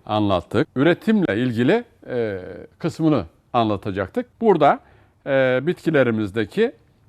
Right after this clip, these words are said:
e, üretim teknikleri biliyorsunuz. İşte tohumla, çelikle, ayırmayla, e, ve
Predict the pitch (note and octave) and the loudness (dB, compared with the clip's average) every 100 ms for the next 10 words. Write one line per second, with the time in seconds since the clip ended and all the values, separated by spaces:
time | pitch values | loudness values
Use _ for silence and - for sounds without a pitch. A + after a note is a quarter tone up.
0 | _ _ - C3 B2 - F3 E3+ E3+ D3+ | _ _ -10 -6 -6 0 2 2 0 -2
1 | B2 A#2+ A#2+ - A2+ C3 D#3+ D3+ A#2 G#2+ | -2 -4 -8 -4 -2 0 2 0 0 -4
2 | G#2 A2 - C3 B2+ _ - D#3 D#3+ C#3 | -6 -8 -6 -6 -6 _ 0 6 6 6
3 | G#2 E2+ - _ _ _ _ - D3 D3+ | 0 -6 -8 _ _ _ _ -4 0 2
4 | D#3 - G2+ G#2+ D#3+ - _ _ _ _ | 2 0 -2 -2 -2 -6 _ _ _ _
5 | C3+ D3 C#3+ C#3+ C#3 C#3 A2+ F#2 A2 - | 2 4 4 2 0 0 0 -2 -4 -12
6 | - G#2+ G2 F#2 F2+ F2+ G2 A#2+ C#3+ | -10 -6 -4 -6 -8 -10 -6 0 0